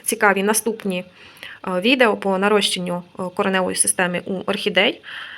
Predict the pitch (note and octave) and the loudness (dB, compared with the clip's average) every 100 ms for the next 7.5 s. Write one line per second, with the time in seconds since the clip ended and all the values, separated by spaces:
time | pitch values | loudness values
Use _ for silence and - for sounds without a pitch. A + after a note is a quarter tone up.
0 | - G3 G3 - G#3 G3+ F3+ F3 E3+ E3+ | -8 -2 -2 -2 0 2 0 -4 -8 -10
1 | - - - F#3 F3+ F3 F3+ - - G3 | -20 -20 -10 -6 -4 -4 -6 -8 -2 0
2 | F#3+ F3+ F#3 G#3+ A#3 D4 C4+ G3+ - F3+ | 0 0 -2 -2 0 2 2 0 0 0
3 | F#3 F3+ - G3 F3+ F3 - F3+ F3 A#3 | 0 -2 0 0 -2 -6 -2 -2 0 -2
4 | C4+ D4+ D4 C#4+ C4+ C4+ - B3 A#3+ A3+ | -2 -2 0 2 2 0 0 2 2 -2
5 | - - - - - - - _ B3+ D4+ | -10 -14 -12 -12 -12 -14 -20 _ 4 4
6 | - - - - - A#3+ A#3 G3+ - G#3 | 4 -2 -10 -10 -2 2 2 -2 -2 0
7 | G#3+ B3 D#4 - | 4 6 6 2